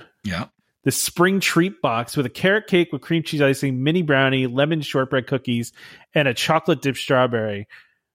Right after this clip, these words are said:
Speaker 2: I mean, the chocolate dipped strawberry looks like a carrot. <laughs> It's kinda
Speaker 1: Yeah.
Speaker 2: cool how they did that. <laughs> Yeah. I mean, it's,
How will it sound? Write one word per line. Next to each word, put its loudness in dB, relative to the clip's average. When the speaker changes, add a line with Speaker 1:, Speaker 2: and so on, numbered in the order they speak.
Speaker 2:
I -2
mean, 2
the 2
chocolate 0
dipped -2
strawberry 2
looks -4
like -4
a -6
carrot. 0
<laughs> -10
It's -4
kinda 0
Speaker 1:
Yeah. -2
Speaker 2:
cool 4
how 4
they 2
did 0
that. -2
<laughs> -8
Yeah. 2
I 0
mean, 0
it's, -2